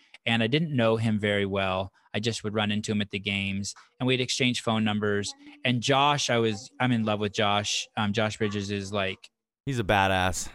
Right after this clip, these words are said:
Speaker 1: Oh my God. He's such a wonderful man. And so, um, and, and I would text Josh a little bit. Maybe if I was texting Matt once every two months, I text Josh once a month, you know, and all small talk,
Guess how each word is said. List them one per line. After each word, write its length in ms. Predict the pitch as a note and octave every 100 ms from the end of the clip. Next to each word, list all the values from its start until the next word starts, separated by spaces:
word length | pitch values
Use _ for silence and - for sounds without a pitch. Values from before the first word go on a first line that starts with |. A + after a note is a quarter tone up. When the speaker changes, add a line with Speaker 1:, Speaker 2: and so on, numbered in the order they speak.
| -
Speaker 1:
Oh 200 | D3 C3
my 140 | A2 F#2+
God. 420 | G2+ F#2+ G2 F#2+
He's 280 | - B2+ -
such 260 | D3+ C#3+
a 60 | A#2+
wonderful 360 | A2 A2+ A2
man. 380 | G2+ G2 G2+ G2 - - _ _
And 320 | B2+ B2+ B2+ B2
so, 560 | - C3 B2 A#2+ A#2 - _ _ -
um, 480 | C3 A#2+ A#2 A#2 A#2 - G#2 _ - - - _ C#3+
and, 160 | C#3+ D#3
and 120 | D3
I 140 | C#3
would 160 | C3 B2+
text 340 | D#3 D3+ -
Josh 320 | C3+ B2+ B2
a 20 | A#2
little 220 | B2 B2
bit. 100 | B2
Maybe 180 | C3 B2+
if 120 | A#2+
I 40 |
was 120 | A2+ -
texting 300 | A#2+ - A2+
Matt 200 | A#2 A2+
once 200 | A#2 A2+
every 160 | G#2
two 180 | - A#2+
months, 240 | A2 G#2+
I 60 | G#2+
text 280 | - A2+ -
Josh 280 | G#2+ G#2+ A2
once 180 | G#2
a 60 | G#2
month, 320 | G2+ G2+ G2+ -
you 80 | A2+
know, 280 | G2+ G2 G2+ - _ _ _
and 480 | A#2 A#2 A#2 A2+ A2+ - _ _ -
all 160 | D#3
small 280 | D3 C3 A2+
talk, 400 | A2 A2+ G#2+ G#2+